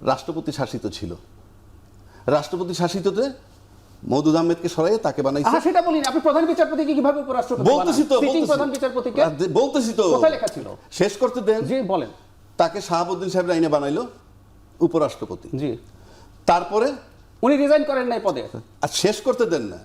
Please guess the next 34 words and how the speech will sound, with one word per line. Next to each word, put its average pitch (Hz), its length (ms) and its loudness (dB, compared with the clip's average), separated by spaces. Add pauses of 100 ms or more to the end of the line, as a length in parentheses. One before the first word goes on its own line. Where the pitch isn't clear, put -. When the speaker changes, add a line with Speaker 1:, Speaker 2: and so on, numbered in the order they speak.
(380)
Speaker 1:
এগুলা 214 260 2
সব 220 200 -2
সাংবিধানিক, 175 600 0
এই 156 100 2
যেটা 165 220 2
হচ্ছে। 139 360 -4
Speaker 2:
না। 247 140 2
আপনি - 880 -2
Speaker 1:
রা- - 20 0
Speaker 2:
প্র-, 302 120 0
আপনি 277 220 0
প্রধান 330 240 4
বিচারপতিকে 311 440 2
উপরাষ্ট্রপতি 302 500 0
কিভাবে 254 280 0
বানান? 214 240 2
একটা 269 140 2
সিটিং 269 260 0
প্রধান 262 200 0
Speaker 1:
আরে 254 80 -6
Speaker 2:
বিচারপতিকে 247 520 2
Speaker 1:
শেষ - 60 -4
করতে 285 240 -2
দেন। 269 120 4
Speaker 2:
কিভাবে 330 200 4
সাংবিধানিক? 247 420 0
Speaker 1:
আমি 247 100 -2
Speaker 2:
সেটা 226 80 2
Speaker 1:
বলে 302 100 4
Speaker 2:
বলেন 320 120 2
Speaker 1:
নেই 269 120 2
Speaker 2:
আপনি 196 140 2
Speaker 1:
না। - 60 2
Speaker 2:
আমাকে। 123 320 -4